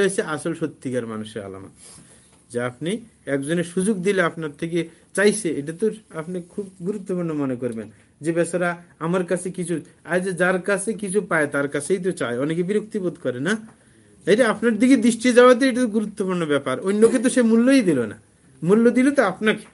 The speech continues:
নতুবা তো অন্যকে মূল্য দিলে তো এর কাছে যাইত, কিন্তু আপনাকেই তো মূল্য দিল সে, যে ওর কাছে গেলে ভালো মানুষ, এই চেতনা নিয়েই তো আপনার কাছে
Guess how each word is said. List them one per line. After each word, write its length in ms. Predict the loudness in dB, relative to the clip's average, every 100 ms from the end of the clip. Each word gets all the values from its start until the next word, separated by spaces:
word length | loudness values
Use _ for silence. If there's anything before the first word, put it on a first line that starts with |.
| _ _ _ _ 0
নতুবা 300 | 2 4 4
তো 40 | 6 6
অন্যকে 280 | 6 4 6
মূল্য 160 | 6 6 4
দিলে 140 | 4 4
তো 40 | 6
এর 80 | 8 6
কাছে 180 | 6 4 2
যাইত, 160 | 0 -4 -20 -20 -20 _ _ _ -4
কিন্তু 200 | 0 2 2
আপনাকেই 400 | 0 0 4 4 4
তো 40 | 2
মূল্য 240 | 2 2 2
দিল 120 | 2 0
সে, 200 | -2 -4 -6 -12 -4 8
যে 60 | 10
ওর 100 | 10 8
কাছে 180 | 2 2 2
গেলে 160 | 4
ভালো 260 | 4 4 2 2
মানুষ, 180 | 2 0 -2 -8 4
এই 160 | 4
চেতনা 400 | 6 4 4 2
নিয়েই 240 | 4 2 4
তো 100 | 2 0
আপনার 180 | -4 -4
কাছে 160 | -4